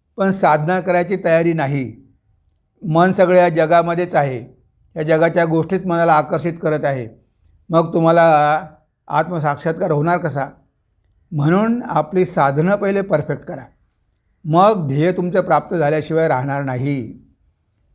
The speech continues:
आणि रामकृष्ण मठामध्ये स्वामीजींनी हेच सांगितलं आहे, कर्मयोग, भक्तियोग, राजयोग, ज्ञानयोग ही सगळी साधनं आहे. आत्मसाक्षात्कार करून घेण्यासाठी ही सगळी साधनं आहे.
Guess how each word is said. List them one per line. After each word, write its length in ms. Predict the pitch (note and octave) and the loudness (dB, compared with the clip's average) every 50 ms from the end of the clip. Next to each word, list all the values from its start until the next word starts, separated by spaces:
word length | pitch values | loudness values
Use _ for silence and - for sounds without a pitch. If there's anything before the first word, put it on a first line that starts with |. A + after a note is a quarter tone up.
| _ _ _ - | _ _ _ -4
आणि 220 | D3+ D#3+ E3+ E3 | -2 0 2 2
रामकृष्ण 460 | D3+ C#3 C#3+ D#3 E3+ E3+ F3 E3 G#3 | 4 4 2 2 0 -2 -4 -4 -4
मठामध्ये 520 | F#3+ E3+ E3+ E3 E3+ E3 E3 F3 F#3 G3 - | -2 -2 0 0 0 0 0 0 -2 -2 -2
स्वामीजींनी 580 | - D#3+ D3+ D#3 E3 F3 E3 F3 F3 F3+ F3+ | 0 0 0 0 -2 -2 -4 -2 -2 -2 0
हेच 220 | E3 D#3+ F#3+ F#3+ F#3+ | 0 0 0 0 0
सांगितलं 360 | F#3+ F#3 F#3 F3+ E3 G3+ E3+ | -2 -2 -2 -4 -2 0 0
आहे, 400 | C#3+ B2+ A2+ - - _ _ _ _ _ _ _ _ _ _ _ - | 0 0 -4 -8 -16 _ _ _ _ _ _ _ _ _ _ _ 0
कर्मयोग, 680 | F3 D#3+ E3+ E3 E3 E3 E3+ E3 E3+ E3 D#3 D3 C3+ | 2 2 4 4 4 4 4 4 4 4 2 2 -2
भक्तियोग, 640 | C#3+ C3 - - - E3+ D#3+ D#3+ D#3+ D#3+ D#3 C#3+ D3 | -4 -6 -6 -6 -4 -2 0 2 2 2 2 0 0
राजयोग, 560 | C#3+ C#3 D3 D3 D3 D#3 D#3+ D#3+ D3+ C#3+ C3+ | 0 0 0 -2 0 0 0 0 0 -2 -4
ज्ञानयोग 680 | C#3 C3+ C#3+ D3 D3+ D3+ D#3 D3+ D3 C#3 C3 - - _ _ _ _ _ _ _ - | -4 -2 -2 -2 0 0 0 0 -2 -2 -4 -8 -14 _ _ _ _ _ _ _ -2
ही 140 | D#3+ F3 F#3+ | 0 0 2
सगळी 320 | F#3 F#3+ E3+ D#3+ F#3 G3 F#3+ | 2 2 2 2 2 2 2
साधनं 440 | F#3+ E3 C#3+ C#3+ C#3+ E3 F3+ G3+ | 2 0 0 2 2 2 2 2
आहे. 480 | G#3+ G3 D#3+ B2+ A#2 F2+ - - _ _ _ _ _ _ _ _ _ _ _ _ | 2 2 2 0 -4 -8 -12 -20 _ _ _ _ _ _ _ _ _ _ _ _
आत्मसाक्षात्कार 1000 | - G3 G#3+ A3 - - G3+ F#3 - F3 D3+ D3+ - - F3 E3 - G3 F#3 E3+ | -14 -8 -8 -8 -4 -2 -2 0 2 2 0 0 0 0 -2 0 2 2 0 0
करून 340 | D#3+ - F3+ E3+ F3 F3+ D#3+ | 0 -2 -2 -2 -2 0 -2
घेण्यासाठी 480 | D3 D3+ D#3 D#3 D#3 E3 D#3+ D3+ G3+ | 0 0 0 0 -2 -2 -2 0 0
ही 140 | F3 E3+ F3 | 0 0 0
सगळी 260 | E3+ F3 F3 F3+ F#3 | 0 -2 0 0 -2
साधनं 380 | F3+ - C#3+ C#3 C#3 D#3+ F#3 G3 | -2 0 -2 -2 0 0 0 2
आहे. 260 | F#3 E3+ C#3 A#2+ A2+ | 2 2 0 -4 -6